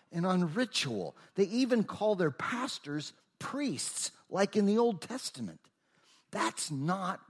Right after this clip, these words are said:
God's plan. Jesus is the plan for us to become the family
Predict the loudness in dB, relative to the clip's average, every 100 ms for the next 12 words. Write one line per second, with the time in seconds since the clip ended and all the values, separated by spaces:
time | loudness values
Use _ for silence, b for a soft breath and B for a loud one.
0 | -10 -4 -2 -4 -6 -12 -8 -4 -4 -4
1 | -6 -10 -20 _ b b b b -2 2
2 | 4 4 4 2 0 0 4 4 2 -4
3 | -4 -6 -4 -2 -4 -2 0 0 0 -4
4 | -12 b -8 -4 -4 -6 -6 -2 0 0
5 | -2 b b -16 -12 -10 -8 -4 0 2
6 | 2 2 0 -4